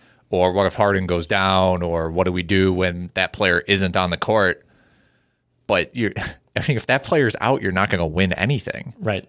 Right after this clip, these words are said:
Speaker 1: You're better
Speaker 2: No matter
Speaker 1: off
Speaker 2: what.
Speaker 1: losing every game possible when that player's not around because, I mean, obviously, you know, if they miss twenty games and it's like, could they be healthy for the playoffs? That's gonna be an issue. But
Speaker 2: Mm-hmm.
Speaker 1: I just, uh, I think there are just certain players who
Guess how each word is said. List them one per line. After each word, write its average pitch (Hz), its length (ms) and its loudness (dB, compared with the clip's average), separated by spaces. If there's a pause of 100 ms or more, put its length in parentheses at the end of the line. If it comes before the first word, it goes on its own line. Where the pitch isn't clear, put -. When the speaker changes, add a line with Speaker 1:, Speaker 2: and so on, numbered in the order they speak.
(160)
Speaker 1:
You're 120 120 2
better 120 260 0
Speaker 2:
No 101 60 2
matter 107 120 2
Speaker 1:
off 117 180 0
Speaker 2:
what. 104 80 -6
Speaker 1:
losing 110 280 0
every 101 220 0
game 98 200 0
possible 92 500 0
when 90 80 -2
that 90 160 0
player's 90 440 0
not 87 320 -2
around 98 520 0
because, 85 640 -2 (420)
I 117 40 2
mean, 120 100 2
obviously, 113 440 2
you 92 140 -2
know, 92 80 4
if 87 80 0
they 95 100 4
miss 92 160 2
twenty 90 260 0
games 87 340 2
and 85 100 0
it's - 240 -4
like, - 200 -12
could 104 120 -6
they 98 100 2
be 87 120 -2
healthy 87 220 0
for 82 80 -8
the 85 80 -8
playoffs? 98 440 2
That's 90 140 -2
gonna 92 120 -2
be 82 100 -2
an 82 80 -2
issue. 85 280 0
But 80 260 -2 (140)
Speaker 2:
Mm-hmm. 107 240 -8 (800)
Speaker 1:
I - 120 -2
just, 120 320 0
uh, 87 460 2 (560)
I 107 80 -2
think 123 160 0
there 123 120 2
are 107 100 2
just 98 180 2
certain 95 260 2
players 92 360 2
who 80 380 -4